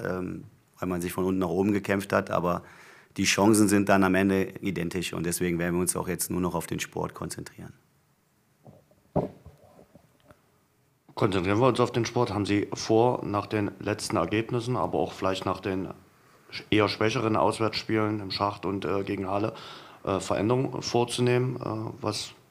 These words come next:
Speaker 2: das Personal betrifft, vielleicht auch, äh, was die Ausrichtung betrifft?
Speaker 1: Naja, ich hab ja gerade vorgelesen, wer alles ausfällt und, ähm, dann hast du natürlich, ähm,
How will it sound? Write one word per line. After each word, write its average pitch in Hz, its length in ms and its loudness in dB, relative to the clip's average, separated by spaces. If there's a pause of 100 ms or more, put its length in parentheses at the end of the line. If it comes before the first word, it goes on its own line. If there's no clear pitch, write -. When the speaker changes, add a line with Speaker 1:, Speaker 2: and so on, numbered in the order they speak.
(120)
Speaker 2:
das - 100 -8
Personal 101 420 2
betrifft, 113 360 -2
vielleicht 98 240 -4
auch, - 180 -6
äh, 98 400 -2
was 95 180 -2
die 98 80 -2
Ausrichtung 127 460 0
betrifft? 143 400 -4 (2250)
Speaker 1:
Naja, 98 240 6
ich 104 160 6
hab 95 80 2
ja 101 100 8
gerade 98 240 6
vorgelesen, 104 580 6
wer 95 120 6
alles 92 220 2
ausfällt 95 640 4
und, 87 320 -2
ähm, 90 380 -4 (1080)
dann 87 180 2
hast - 160 2
du 95 40 2
natürlich, 95 540 2
ähm, 92 540 2